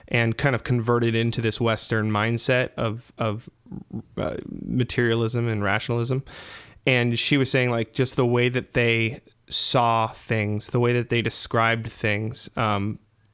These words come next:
without explanation. Like, she, she said that the, an Indian, is,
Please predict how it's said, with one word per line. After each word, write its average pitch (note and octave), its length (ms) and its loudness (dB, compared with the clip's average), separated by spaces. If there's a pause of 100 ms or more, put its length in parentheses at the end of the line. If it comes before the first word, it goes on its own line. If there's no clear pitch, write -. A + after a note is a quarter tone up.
(120)
without C3 340 2
explanation. A#2 960 -2 (280)
Like, B2 180 2
she, - 200 -4
she C3+ 180 -2
said B2 240 2
that - 160 2
the, A#2+ 520 0 (760)
an C3 120 2
Indian, A#2+ 540 2
is, A#2+ 140 -2